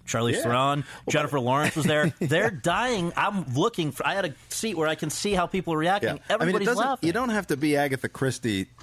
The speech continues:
Speaker 2: to sleuth out that they were all wearing different dresses than
Speaker 1: Yes.
Speaker 2: they were the next <laughs> time you cut to them.
Speaker 1: Well, right, but I don't know how much people are even
Speaker 2: <laughs>
Speaker 1: paying attention when they're,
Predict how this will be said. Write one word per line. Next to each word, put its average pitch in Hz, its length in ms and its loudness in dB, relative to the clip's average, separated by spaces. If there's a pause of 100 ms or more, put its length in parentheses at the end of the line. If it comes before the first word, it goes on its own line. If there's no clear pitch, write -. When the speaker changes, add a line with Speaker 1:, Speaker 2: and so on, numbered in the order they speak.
(120)
Speaker 2:
to 95 100 -2
sleuth 117 460 -2
out 110 340 -2
that 90 240 -4
they 104 140 -2
were 98 180 0
all 107 220 -2
wearing 95 280 -2
different 82 320 -4
dresses 95 380 -2
than 208 280 0
Speaker 1:
Yes. 82 100 -2
Speaker 2:
they 82 80 -2
were 92 140 0
the 85 100 -2
next 95 280 -2
<laughs> - 20 -4
time 175 240 -2
you 151 80 -4
cut - 300 -4
to - 140 -4
them. - 320 -6
Speaker 1:
Well, 165 220 0
right, 147 320 -2
but 127 120 -2
I 139 120 0
don't 185 160 -2
know 147 160 0
how 139 140 -2
much 135 240 -4
people 123 200 -4
are 120 80 0
even 117 220 -2
Speaker 2:
<laughs> - 0 -
Speaker 1:
paying 131 460 -2
attention 131 340 -4
when 131 80 0
they're, 135 120 -4